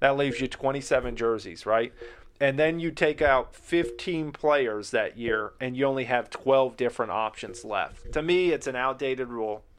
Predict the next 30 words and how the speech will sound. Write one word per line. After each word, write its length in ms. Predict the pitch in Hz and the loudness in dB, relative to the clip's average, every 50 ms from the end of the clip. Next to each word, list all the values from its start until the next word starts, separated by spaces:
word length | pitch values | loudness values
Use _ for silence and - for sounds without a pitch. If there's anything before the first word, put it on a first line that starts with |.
| _ - | _ -10
Makes 400 | 123 135 139 147 147 - - 156 | -4 -2 -2 -2 -2 -4 -6 -2
no 160 | 147 143 143 | 0 0 0
sense. 480 | 143 - - 117 113 110 - - - - - - - - - - - - _ | -2 -4 -4 -4 -4 -6 -10 -14 -16 -16 -20 -20 -20 -20 -20 -20 -20 -18 _
Now, 420 | - 131 131 131 127 123 123 127 123 127 | 0 2 4 4 4 4 2 2 0 -2
the 100 | 135 123 | -2 -2
one 540 | 131 147 156 165 170 165 160 151 139 139 _ _ _ _ _ _ _ _ _ _ _ - | 0 2 2 2 0 -2 -4 -8 -12 -14 _ _ _ _ _ _ _ _ _ _ _ -6
power 400 | - - 180 208 220 208 175 143 | 2 4 4 6 6 4 2 2
move 460 | 131 127 117 110 107 110 104 - _ _ - | 0 -2 -2 -2 -4 -6 -8 -12 _ _ -2
I 240 | 127 127 139 151 151 | 0 2 2 2 2
want 220 | 143 139 131 131 | 0 0 0 0
to 120 | 120 - 120 | -2 -2 -2
add 460 | 127 127 123 120 117 113 113 117 - - _ - | -2 0 2 2 2 2 0 -4 -10 -18 _ -6
to 240 | - 180 160 165 147 | 0 2 2 2 2
the 100 | 131 113 | 0 0
beef 320 | - 120 113 107 98 - - - - - - _ - - | 0 -2 -4 -4 -6 -10 -12 -14 -14 -20 -20 _ -8 -6
is 180 | 135 117 - | -6 -6 -6
Kansas. 680 | - - - 143 131 123 113 104 104 78 - - - - - - - - - - - _ - - - - - - _ _ - - - | -6 -6 -4 -4 -4 -4 -6 -8 -12 -14 -14 -14 -18 -20 -18 -20 -20 -20 -20 -20 -20 _ -20 -20 -20 -20 -20 -20 _ _ -20 -20 -2
Kansas 420 | - 143 151 160 160 143 131 - | 4 4 4 4 4 -2 -4 -2
does 180 | - 127 117 117 | 0 -2 0 -2
it 60 | 107 | -4
the 80 | 90 107 | -2 0
right 200 | 110 110 104 90 | 0 0 0 0
way. 140 | 107 104 92 | 0 -2 -2
So 160 | - - 127 | -2 -4 -4
Kansas 500 | 110 - - 151 151 165 165 165 147 - | -4 -2 -2 0 0 0 0 -2 0 2
actually 400 | 143 127 135 - - 147 127 120 | 2 2 2 0 0 -2 -2 0
doesn't 340 | 110 123 123 120 135 113 82 | 0 0 0 0 0 -4 -6
retire 600 | 113 113 110 - - - 117 117 127 135 139 143 | -6 -10 -10 -6 0 2 2 2 2 2 0 -2
jersey 400 | 139 - 135 135 139 131 151 143 | -2 -2 -2 -2 -2 -2 -4 -2
numbers. 460 | 135 135 139 143 156 156 156 156 - | 0 0 0 0 -2 -4 -6 -8 -12